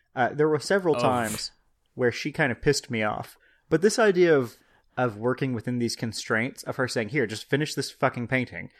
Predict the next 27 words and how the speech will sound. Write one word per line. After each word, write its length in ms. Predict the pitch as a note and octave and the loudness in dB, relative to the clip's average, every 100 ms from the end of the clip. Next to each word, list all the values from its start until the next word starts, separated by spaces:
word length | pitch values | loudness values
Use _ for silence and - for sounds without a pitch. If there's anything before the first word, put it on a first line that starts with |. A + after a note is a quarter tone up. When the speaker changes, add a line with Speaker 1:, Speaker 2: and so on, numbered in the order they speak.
| _ _ _ | _ _ _
Speaker 1:
I 180 | - D4+ | 2 4
actually 300 | D4+ D4+ D4+ | 4 2 -2
kinda 240 | C#4 B3 A3 | 0 0 2
liked 340 | G3+ A3+ - | 2 -2 -8
that. 240 | - G2 - _ _ | -10 -10 -14 _ _
Speaker 2:
She 240 | - - E4+ | -2 2 4
is 180 | E4 B3+ | 6 4
an 120 | C#4 | 2
interesting 640 | - F#4+ D4 C#4 A3+ F#3 E3+ | 0 0 6 8 8 4 2
character. 720 | - D#3+ D3+ - A2+ G#2 G2 | 4 4 4 2 -4 -4 -6
Like, 220 | C3 D#3 C#3+ | -2 -2 2
I, 260 | G3+ G#3 F3 - _ | 2 2 -2 -14 _
you're 240 | F3 C4+ G#3 | -2 2 6
right. 340 | G3+ B2 F2+ _ | 6 6 0 _
She 180 | - B3+ | -4 0
is 80 | G3 | 0
a 40 | |
horrible 380 | C3 C4 A#3+ F3 | 2 8 8 8
<laughs> 20 | |
art 180 | D3+ - | 4 2
teacher, 440 | - - A#2 A#2 A2+ | 0 -2 -2 0 0
as 200 | C3+ C#3+ | 0 0
we 120 | D3+ | 0
will 120 | D3+ | 0
soon 300 | - F3+ F#3 | 2 2 2
find 300 | D#3 D3 B2+ | 2 0 2
out. 340 | A#2+ A2+ F2+ | 2 0 -2